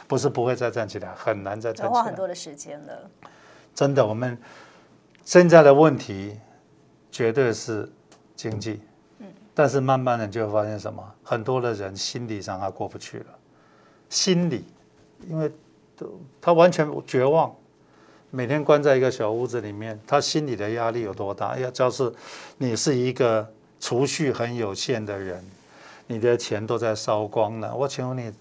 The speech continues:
Speaker 1: 这位父亲他怎么办？然后下面就是什么？下面就是治安的问题。
Speaker 2: 嗯。
Speaker 1: 下面就是治安的问题，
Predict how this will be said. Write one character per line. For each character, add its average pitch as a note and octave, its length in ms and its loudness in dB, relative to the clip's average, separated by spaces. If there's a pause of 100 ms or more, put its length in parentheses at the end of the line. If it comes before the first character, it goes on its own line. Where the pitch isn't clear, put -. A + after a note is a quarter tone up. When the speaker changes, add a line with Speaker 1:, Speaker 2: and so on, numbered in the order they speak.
(320)
Speaker 1:
这 C#3+ 140 2
位 B2+ 160 2
父 B2 200 -2
亲 A#2+ 360 -8
他 A#2+ 140 0
怎 G2+ 120 -10
么 F2+ 140 -10
办？ G2+ 220 -2 (880)
然 B2 100 -2
后 A#2 60 -2
下 A#2+ 140 0
面 A2 100 -6
就 G#2+ 140 -2
是 G2 60 -4
什 G2+ 100 -10
么？ F#2 140 -16
下 - 160 -8
面 G#2 80 -8
就 G#2 120 -6
是 G2 100 -6
治 G2+ 200 -8
安 F#2 180 -6
的 F2 100 -16
问 F2+ 200 -18
题。 - 140 -20 (220)
Speaker 2:
嗯。 F#3+ 200 -16 (480)
Speaker 1:
下 D3 180 2
面 C3 100 0
就 B2+ 80 -2
是 A2 140 -4
治 A2+ 220 -8
安 G#2 120 0
的 G2 140 -8
问 F2+ 180 -12
题， - 200 -20